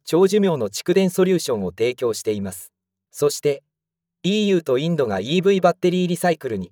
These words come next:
千五百二十万ユーロの共同出資を発表しました。アントラとポエットが世界最大級の五ギガワットアワー熱エネルギー貯蔵プロジェクトを稼働させました。リチウムイオンエナジーがリチウムイオン電池セルの米国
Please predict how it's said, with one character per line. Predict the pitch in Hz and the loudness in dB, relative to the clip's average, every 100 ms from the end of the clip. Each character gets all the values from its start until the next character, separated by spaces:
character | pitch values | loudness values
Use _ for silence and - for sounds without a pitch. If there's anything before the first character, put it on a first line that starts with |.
| _ - | _ -6
千 | - 196 | 0 0
五 | 180 160 | 0 0
百 | 170 170 | 0 0
二 | 156 | -2
十 | 165 180 | 0 0
万 | 180 185 175 | 2 2 2
ユ | 180 | 2
ー | |
ロ | 147 | 0
の | 104 | -2
共 | 92 139 165 | -2 0 2
同 | 180 | 0
出 | 170 170 | 0 -4
資 | - 131 | -4 -2
を | 98 | 0
発 | 101 104 117 | -2 -4 -2
表 | 107 | -2
し | - | -4
ま | 101 | -10
し | - | -10
た。 | 90 _ _ _ _ | -12 _ _ _ _
ア | 151 208 | 0 2
ン | 196 | 2
ト | 196 | 2
ラ | 170 | 2
と | 127 | 0
ポ | 131 151 | 2 0
エ | |
ッ | 156 | 0
ト | 143 123 | -4 -6
が | 110 | -8
世 | - 196 190 | -2 -2 0
界 | 165 | -2
最 | 127 131 151 | 0 0 2
大 | 170 151 | 2 0
級 | 147 139 | -4 -2
の | 123 | -2
五 | 104 107 | 0 -2
ギ | 147 | 0
ガ | 185 | 2
ワ | 185 170 | 2 2
ッ | |
ト | - 139 | 2 4
ア | |
ワ | 139 139 | 4 2
ー | 120 | 0
熱 | 143 - 180 | -4 0 0
エ | |
ネ | 180 | 2
ル | 185 | 2
ギ | 170 160 | 0 -2
ー | |
貯 | - 135 | -2 0
蔵 | 175 165 | 0 0
プ | 175 | 0
ロ | 175 | 0
ジ | 147 | 0
ェ | |
ク | - | -2
ト | 107 | -4
を | 90 | -2
稼 | 107 110 | -2 0
働 | 135 | 0
さ | 123 | -4
せ | - | -8
ま | 110 | -8
し | - | -8
た。 | 92 - _ _ _ - | -12 -14 _ _ _ -14
リ | 131 139 | -8 -6
チ | 196 | 0
ウ | 202 | 2
ム | 202 202 | 2 4
イ | 202 | 6
オ | 196 | 6
ン | 190 | 6
エ | |
ナ | 180 | 2
ジ | 165 139 | 0 -4
ー | |
が | 110 95 | -4 -4
リ | 101 120 | -4 -8
チ | - 190 | -2 2
ウ | |
ム | 185 180 | 2 4
イ | 185 | 4
オ | 185 | 4
ン | |
電 | 190 180 | 4 0
池 | - | 0
セ | 165 | 0
ル | 151 | 0
の | 110 95 | -2 2
米 | 147 | 2
国 | 190 | 2